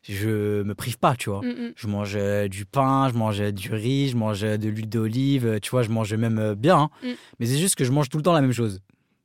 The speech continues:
Speaker 1: tu vois. Et que si je fais des écarts, j'ai l'impression que du coup, je, je suis plus dans cette routine-là. Et comme je te disais tout à l'heure, j'aime pas le changement.
Speaker 2: Mm.
Speaker 1: Le changement m'angoisse un peu. Et du coup, euh, il me faudrait en fait juste qu'un professionnel qui me dit, « Mais tranquille,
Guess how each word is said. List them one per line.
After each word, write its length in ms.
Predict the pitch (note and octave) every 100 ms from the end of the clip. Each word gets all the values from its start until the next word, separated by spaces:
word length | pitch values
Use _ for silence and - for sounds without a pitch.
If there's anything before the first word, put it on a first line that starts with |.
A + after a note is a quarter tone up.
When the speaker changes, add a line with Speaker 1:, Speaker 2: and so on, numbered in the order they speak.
| _
Speaker 1:
tu 120 | -
vois. 240 | G#2+ A#2 D3
Et 120 | - A#2+
que 180 | C#3
si 160 | B2+ G3+
je 160 | E3 C3
fais 120 | D#3
des 180 | C#3 C3
écarts, 220 | D3 G3
j'ai 60 | C#3
l'impression 280 | B2+ E3
que 100 | E3
du 140 | B2+ B2+
coup, 140 | F3+
je, 340 | C3+ B2 C3 C3 _ _ _ -
je 60 |
suis 100 | -
plus 120 | -
dans 140 | F#3 C#3+
cette 140 | C3+
routine-là. 500 | G#2+ C3 C3 C3 F#3 - _ _ _ _ _ -
Et 120 | A2+
comme 140 | G#2+ D3+
je 60 | C#3
te 40 |
disais 160 | B2+ B2+
tout 60 |
à 20 |
l'heure, 100 | C3
j'aime 140 | A2+ G2+
pas 80 | B2
le 40 |
changement. 400 | - A2+ C3+ F#3 _ _ _
Speaker 2:
Mm. 100 | B3+
Speaker 1:
Le 60 | A#3+
changement 300 | - A#2 C3
m'angoisse 320 | B2+ A#2+ A#2+
un 80 | A2+
peu. 220 | D3+ G#3+ _ _ _ _
Et 160 | - A2
du 180 | G#2+ A#2+
coup, 200 | E3+ E3
euh, 100 | B2
il 60 |
me 40 | A2
faudrait 280 | C3 B2
en 100 | D3+
fait 160 | B2+ D#3+ A#2+
juste 200 | D3+ -
qu'un 160 | C3+ A2
professionnel 480 | C#3 C3+ B2+ D#3+
qui 120 | - B2
me 60 |
dit, « 200 | A2 E3 - _ _ _
Mais 60 | C3
tranquille, 440 | - G#3+ F4 D#3+